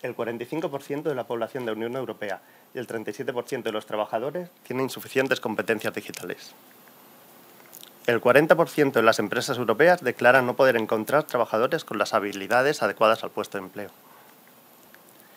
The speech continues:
Una gran cantidad de jóvenes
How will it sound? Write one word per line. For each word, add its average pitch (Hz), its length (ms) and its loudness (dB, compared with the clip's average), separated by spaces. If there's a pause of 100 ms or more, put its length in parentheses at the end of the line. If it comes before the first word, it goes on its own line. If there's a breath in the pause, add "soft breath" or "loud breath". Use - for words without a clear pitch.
(960 loud breath)
Una 147 260 8
gran 131 200 2
cantidad 135 340 4
de 127 140 0
jóvenes 160 560 -2